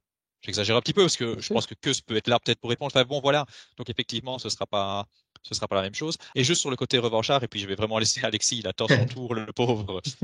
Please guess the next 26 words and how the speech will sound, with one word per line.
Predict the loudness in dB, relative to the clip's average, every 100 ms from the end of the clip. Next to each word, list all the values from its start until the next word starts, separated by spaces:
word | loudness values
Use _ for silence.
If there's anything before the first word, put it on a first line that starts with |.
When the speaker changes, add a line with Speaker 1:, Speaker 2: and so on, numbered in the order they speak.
| 0
Speaker 1:
Sur | 2 2
le |
côté | 2 2
revanchard, | 2 2 2 2 2 -4 0
tu |
vois, | 0
tu | 0
disais | 0
par | 2 4
exemple | 2 0
sur | -8 -10
le | -8
Tour | -6
des | -6
Flandres, | -2 0 0 -4 -12 _
ah, | 0
il | 2
a | 2
pas | 2 2 2 2 0 -2
apprécié, | -2 0 4
il | 4
va | 4
venir, | 0 -4
il |
va | -4
gagner. | -4